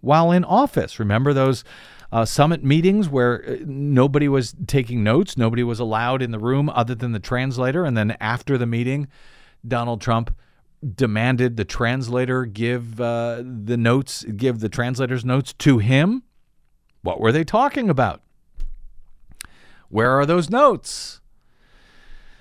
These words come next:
Dems request docs on Trump campaign potentially exchanging info with foreign governments. Dems request docs on potential Trump pardons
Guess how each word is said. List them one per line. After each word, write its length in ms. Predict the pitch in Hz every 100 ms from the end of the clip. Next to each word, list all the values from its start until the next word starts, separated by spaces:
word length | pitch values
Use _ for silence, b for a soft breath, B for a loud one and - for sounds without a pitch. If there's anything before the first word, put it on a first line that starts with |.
| b
Dems 460 | 104 147 165 180 151
request 420 | 170 - 175 147
docs 360 | 156 160 165 185
on 180 | 165 160
Trump 340 | - 190 180
campaign 560 | - 185 151 175 190 190
potentially 720 | 185 - 202 - 190 190 165
exchanging 720 | 139 - 180 190 196 175 180
info 720 | 196 240 190 160 143 156 175 139
with 340 | 165 160 - -
foreign 580 | - 170 170 170 180
governments. 720 | 170 220 277 269 139 95 - - b b b 104
Dems 340 | 123 127 117
request 360 | 127 143 139 -
docs 360 | 123 147 -
on 260 | - 139 131
potential 480 | 131 - 151 151 151
Trump 360 | - 156 185
pardons 800 | - - 285 320 208 110 80 -